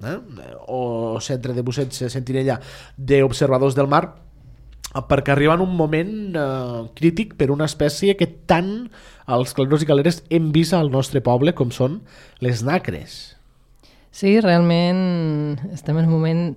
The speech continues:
Speaker 2: molt, molt, molt crític i nosaltres ja ho hem anat dient els últims mesos a tothom, que les miressin molt,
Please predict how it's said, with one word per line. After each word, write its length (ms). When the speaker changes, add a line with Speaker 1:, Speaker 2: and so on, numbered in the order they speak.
Speaker 2:
molt, 480
molt, 360
molt 400
crític 480
i 80
nosaltres 320
ja 140
ho 20
hem 160
anat 320
dient 240
els 140
últims 280
mesos 340
a 120
tothom, 480
que 400
les 160
miressin 480
molt, 300